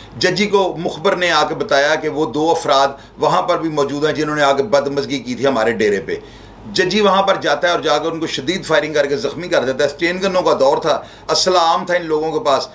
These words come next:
और जज्जी जो है ना, ये छः अफराद को ज़ख्मी करने के बाद जो है ना,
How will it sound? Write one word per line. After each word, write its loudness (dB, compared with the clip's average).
और 4
जज्जी -4
जो 2
है 2
ना, 0
ये -2
छः 0
अफराद 0
को -2
ज़ख्मी -4
करने 0
के 0
बाद 2
जो 2
है 4
ना, -2